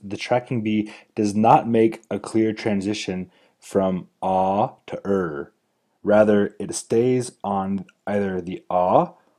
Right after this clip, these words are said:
or it travels to the right of the target, up towards the oo button. The vocalic R, or, should transition from open O to R.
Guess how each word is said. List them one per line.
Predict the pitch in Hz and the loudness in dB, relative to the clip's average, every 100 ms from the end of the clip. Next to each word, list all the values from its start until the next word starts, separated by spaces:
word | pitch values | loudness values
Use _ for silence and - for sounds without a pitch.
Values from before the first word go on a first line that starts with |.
| _ | _
or | - 98 87 | -4 -2 -2
it | 92 | -6
travels | 95 - 127 90 98 98 - | -4 2 2 2 -4 -4 -6
to | - | -8
the | 95 | -4
right | 90 90 95 92 90 - _ _ - | -4 0 2 2 -2 -10 _ _ -8
of | 87 82 | -6 -6
the | 85 | -10
target, | - - 92 85 | -8 -4 -4 -4
up | - 90 | -8 -10
towards | - 95 85 - _ | -4 -4 -4 -10 _
the | 95 87 - _ _ - | -8 -8 -10 _ _ -4
oo | 113 107 95 85 - | 0 2 0 -4 -10
button. | 82 - 71 73 _ _ _ _ _ _ _ _ _ _ _ _ _ - | -12 -12 -18 -18 _ _ _ _ _ _ _ _ _ _ _ _ _ -2
The | 107 113 | 2 4
vocalic | 104 101 139 156 147 - - | 4 2 2 2 0 -6 -2
R, | 104 101 95 90 _ _ _ | 2 4 2 -4 _ _ _
or, | 110 110 101 87 80 85 113 _ _ _ _ _ | 4 4 4 2 -2 -6 -8 _ _ _ _ _
should | - 101 | -14 -12
transition | 101 143 139 113 - 110 127 _ | -2 0 0 -2 -2 -4 -6 _
from | - 104 95 95 - | -4 0 2 0 -6
open | 98 104 127 139 - | -2 0 0 -2 -4
O | 98 87 82 107 - _ _ _ _ _ | -4 -2 -2 -4 -8 _ _ _ _ _
to | - 92 - | -6 -4 4
R. | 117 76 64 | 4 4 2